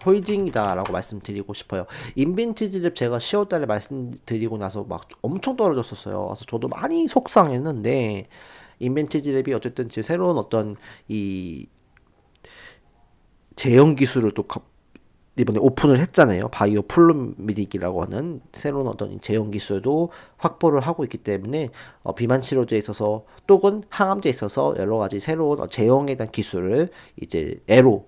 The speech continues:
할 수 있는 부분들 저는 생각합니다. 그렇기 때문에 인벤티지 잘 봐야 되겠고, 올릭스, 뭐 디엔디 파마텍가 많이 올랐으니까요. 올릭스도 한번 주목해 봐-, 볼 수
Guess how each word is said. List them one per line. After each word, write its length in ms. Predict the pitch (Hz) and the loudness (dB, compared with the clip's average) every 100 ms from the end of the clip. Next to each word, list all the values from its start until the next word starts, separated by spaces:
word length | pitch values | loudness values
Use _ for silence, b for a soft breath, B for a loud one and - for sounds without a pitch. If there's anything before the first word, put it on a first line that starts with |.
| - | -8
할 160 | 123 | -8
수 160 | - 95 | -6 -2
있는 320 | 123 170 131 | 2 2 0
부분들 460 | 110 101 98 92 - _ b - | -4 -6 -8 -8 -10 _ b -6
저는 200 | 107 104 | -4 -4
생각합니다. 640 | 151 147 - 214 170 90 - | -4 -4 0 0 0 -4 -6
그렇기 260 | 117 117 | -4 -4
때문에 400 | 117 98 101 143 165 B - | -4 -6 -4 -8 -10 B -8
인벤티지 460 | 110 117 113 101 - | -6 -6 -4 -6 -8
잘 220 | - 104 | -6 -6
봐야 120 | 101 | -6
되겠고, 520 | 85 90 87 - 180 196 B B | -10 -10 -10 -4 -4 -4 B B
올릭스, 680 | 120 139 135 - - 101 90 | 6 6 4 -4 -8 -6 -8
뭐 80 | 107 | -8
디엔디 360 | - 139 180 202 | 0 2 2 2
파마텍가 440 | 190 180 - 156 | 2 0 -2 -2
많이 160 | 110 110 | -2 -4
올랐으니까요. 960 | - 104 131 - 104 - 80 87 165 - B B | -4 0 0 0 -10 -10 -12 -10 -12 -14 B B
올릭스도 720 | - 104 107 113 - 107 151 175 | -6 -4 -2 -6 -10 -6 -6 -4
한번 180 | 123 104 | -8 -12
주목해 480 | - 117 117 - 110 B B - | -8 -4 -4 -6 -10 B B -14
봐-, 160 | 104 95 _ | -12 -12 _
볼 120 | - 110 | -6 -4
수 320 | - 156 | -4 -6